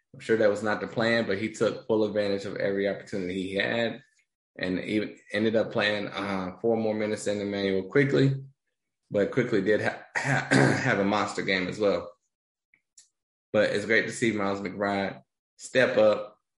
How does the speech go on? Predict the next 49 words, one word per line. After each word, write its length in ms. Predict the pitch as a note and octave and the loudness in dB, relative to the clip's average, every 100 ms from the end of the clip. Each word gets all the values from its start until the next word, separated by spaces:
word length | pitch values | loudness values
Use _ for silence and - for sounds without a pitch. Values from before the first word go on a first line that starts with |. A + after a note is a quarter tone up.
| _ | _
And, 360 | G2 F#2+ F#2 F#2 | -6 -4 -4 -4
you 80 | F#2 | -6
know, 520 | F2+ F2+ F2 - - _ - | -6 -4 -6 -8 -14 _ 0
a 60 | |
lot 140 | G#2 G#2+ | 4 4
of 60 | |
people 240 | C3 - G#2 | 2 0 0
thought 300 | G#2+ G2+ G2+ | 2 0 0
he 100 | A2+ | -4
could 160 | A2 | -2
have 80 | F#2+ | -2
been 140 | F#2+ | -2
a 40 | G2 | -2
first 300 | G2 F#2+ G2 | -2 -2 0
round 240 | F2+ F2 | -2 -2
pick. 260 | A2 E2+ C#2+ | 0 -2 -2
So 100 | - | -4
he 140 | E2+ F2+ | -4 -4
slipped 380 | A2 G#2 - | 2 2 4
to 280 | F#2+ F#2+ F#2 - _ _ _ - | 0 0 0 -10 _ _ _ 0
pick 320 | A#2 - - | 0 0 2
thirty-six. 880 | A2 G2+ G2 - B2+ B2 - - _ | 4 4 2 4 4 4 -6 -14 _
That's 160 | G2+ - | -8 -8
still 300 | - G#2 F#2+ | 0 4 4
a 40 | |
high 280 | F#2+ G#2 F#2+ | 2 0 0
draft 420 | G#2 G2+ G2+ - | 2 4 4 2
pick, 300 | A2 G#2 - - _ _ _ _ - | 2 2 -2 -12 _ _ _ _ -6
but 120 | G2 | -2
he 120 | G#2 | -2
was 100 | G2 | -2
behind 400 | G#2 G2+ G#2 G2+ | -2 0 2 2
a 40 | |
log 300 | G2 G2 G2 | 4 4 2
jam 180 | G#2 G2 | 0 0
of 120 | G2 | 0
point 220 | C3+ B2 F#2 | 0 0 -2
guards. 420 | E2+ E2+ - - _ _ _ _ | -2 -4 -8 -20 _ _ _ _
And 120 | - F#2+ | -2 0
as 200 | F#2+ G2+ | 2 2
we 100 | G2+ | 2
know, 480 | B2+ A#2+ G#2+ A2 - _ _ _ _ _ | 4 4 2 -2 -14 _ _ _ _ _
the 100 | - | -4
Knicks 320 | G2 G#2+ G#2+ | 0 -2 0
are 60 | F#2 | -2
not 260 | G2 F#2+ - | 0 0 0
playing 260 | G2+ G2+ | -2 -2
Kemba 280 | A2 G2 F#2 | -2 -4 -2
Walker. 600 | G2+ B2 C3 B2+ C3 - | 2 2 2 -2 -4 -10